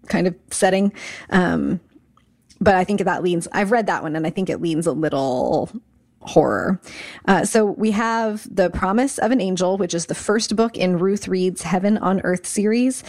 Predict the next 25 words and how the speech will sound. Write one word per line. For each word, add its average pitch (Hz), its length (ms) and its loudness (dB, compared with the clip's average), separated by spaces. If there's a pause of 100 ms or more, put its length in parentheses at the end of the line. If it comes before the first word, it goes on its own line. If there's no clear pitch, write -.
(240)
Um, 185 320 2
and 185 140 0
these 202 360 0
are, 175 540 0
uh, 185 280 0
basically 294 580 2
Amish 190 400 -2
fiction. 175 420 -2
This 180 180 -2
is 196 120 0
about 185 340 2
a 180 60 2
young 185 380 0
Amish 185 360 0
woman 180 300 2
who, 180 340 0 (320)
uh, 180 60 4
lives 190 500 2
with 190 140 0
her 185 400 0 (400)
community, 180 680 4 (300)
and, 175 640 2 (400)
uh, 170 300 2 (160)
an 190 260 2 (260)
angelic 196 640 2